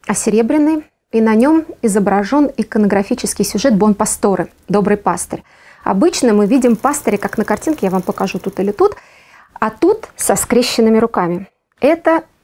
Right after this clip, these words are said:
иконография розенкрейцеров, розы и крочи, с вытекающими последствиями. Ещё большое любопытство вызывает тот факт, что Франциск привёз в Ватикан латиноамериканского идола Пачамама. Она отображает, изображает культ земли.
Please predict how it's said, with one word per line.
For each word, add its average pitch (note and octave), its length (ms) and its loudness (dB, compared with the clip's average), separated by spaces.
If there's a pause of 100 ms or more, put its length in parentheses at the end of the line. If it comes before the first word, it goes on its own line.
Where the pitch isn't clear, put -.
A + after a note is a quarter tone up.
иконография G#3+ 800 -2
розенкрейцеров, G3+ 920 -2
розы G#3 260 0
и - 20 0
крочи, G3 400 -2
с - 160 -6
вытекающими G3+ 720 0
последствиями. G3 800 -4 (240)
Ещё A3 280 0
большое A3 380 0
любопытство A3 540 -2
вызывает G3 420 -2
тот G#3 180 -2
факт, D#4 360 -2
что - 180 -4
Франциск G3+ 680 -2
привёз G3+ 400 0
в - 20 -4
Ватикан B3 540 0
латиноамериканского G3 1120 0
идола G#3 340 2
Пачамама. G3 680 0 (180)
Она G#3 220 2
отображает, A3+ 680 0
изображает G3 540 -2
культ F#3+ 360 -2
земли. G#3 440 0